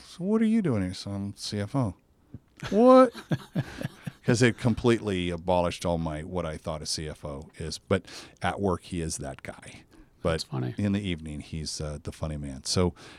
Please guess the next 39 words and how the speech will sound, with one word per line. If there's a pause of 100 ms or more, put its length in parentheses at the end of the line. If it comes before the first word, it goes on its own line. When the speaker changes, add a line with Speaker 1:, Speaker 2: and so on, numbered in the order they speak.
(140)
Speaker 1:
thank
you
very,
very
much
for
joining
us.
And,
uh,
I, (100)
I
know
your
new
website
just
launched,
and, (400)
and
Carol
<laughs>
took
a
break (120)
'cause
she's,
like,
giving
Speaker 2:
Yeah.
Speaker 1:
birth. (460)
Speaker 2:
Yeah,
Speaker 1:
Right?
Speaker 2:
yeah. (120)
It
was,
uh, (320)
it,
it